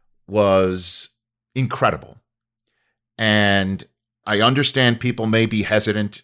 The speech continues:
or concerned that, who knows, maybe months from now, I'll be regretting saying this on Just Getting Started about the vaccine 'cause we'll learn something about it. I'm,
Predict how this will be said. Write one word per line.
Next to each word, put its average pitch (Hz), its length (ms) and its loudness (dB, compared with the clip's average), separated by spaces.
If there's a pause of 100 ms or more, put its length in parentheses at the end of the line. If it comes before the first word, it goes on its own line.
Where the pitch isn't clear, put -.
(140)
or 92 180 -8
concerned 95 840 -2 (420)
that, 92 400 -4
who 139 140 -2
knows, 87 400 -2
maybe 101 580 -2 (260)
months 110 300 0
from 107 180 -2
now, 113 280 4
I'll 107 140 4
be 107 140 0
regretting 104 600 2
saying 107 360 2
this 95 180 -4
on 98 160 0
Just - 240 -2
Getting 101 180 0
Started 107 280 2
about 101 220 2
the 101 60 -4
vaccine 104 440 -2
'cause 82 160 -10
we'll 92 180 -6
learn 101 320 -2
something 92 420 -8
about 92 300 -4
it. 92 140 -6
I'm, 113 260 -4